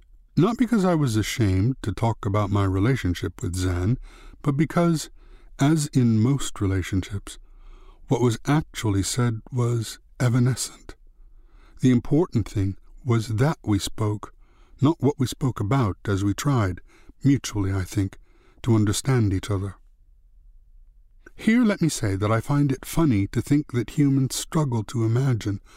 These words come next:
what aliens might be like when, for all intents and purposes,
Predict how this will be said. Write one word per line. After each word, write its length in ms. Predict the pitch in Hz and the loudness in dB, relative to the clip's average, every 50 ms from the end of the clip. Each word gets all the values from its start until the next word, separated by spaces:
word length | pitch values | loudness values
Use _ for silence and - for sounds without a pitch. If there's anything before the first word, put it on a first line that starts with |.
| - - - - | -20 -20 -10 -2
what 220 | - 120 - - | -2 -2 0 2
aliens 580 | 120 120 123 131 131 131 131 131 131 117 - - | 2 2 4 4 4 4 4 2 2 0 0 0
might 240 | 120 123 113 - | 0 0 0 -2
be 120 | - - 113 | -2 -2 -2
like 420 | 110 120 123 117 101 - - - | 0 0 -2 -2 -4 -4 -4 0
when, 340 | 117 117 117 110 110 107 104 - _ - - - _ - _ _ - | 2 2 4 4 2 0 -2 -4 _ -20 -20 -20 _ -20 _ _ -20
for 280 | - - - - 135 135 - | -20 -8 -2 -2 -2 0 0
all 300 | - 131 135 156 165 160 | 0 2 2 4 4 4
intents 440 | 131 117 - - - 143 123 - - | 2 2 0 -2 -2 -2 -2 -2 -4
and 140 | - 113 - | -6 -6 -6
purposes, 580 | - 143 135 - 117 - - 104 101 98 - | -6 -8 -8 -6 -6 -6 -4 -2 -2 -4 -4